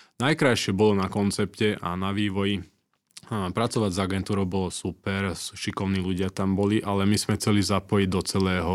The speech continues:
aj mladých ľudí, e, mimo prostredia. Čiže napríklad, e, išli sme na vysoké školy architektúry, išli sme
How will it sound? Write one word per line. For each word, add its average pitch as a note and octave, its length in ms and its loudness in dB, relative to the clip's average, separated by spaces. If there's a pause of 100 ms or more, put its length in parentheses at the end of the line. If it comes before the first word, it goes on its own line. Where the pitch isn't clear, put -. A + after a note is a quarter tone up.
aj F2 180 -2
mladých F#2 460 0
ľudí, F2 420 0
e, E2+ 300 -2
mimo G2+ 280 2
prostredia. E2 680 -4 (460)
Čiže G#2 340 2
napríklad, G2+ 480 2
e, F#2+ 40 0 (220)
išli A2 220 4
sme G2 240 4
na F2 100 2
vysoké F2+ 540 0
školy E2+ 480 0
architektúry, E2+ 880 -2
išli - 180 -2
sme G2+ 220 -2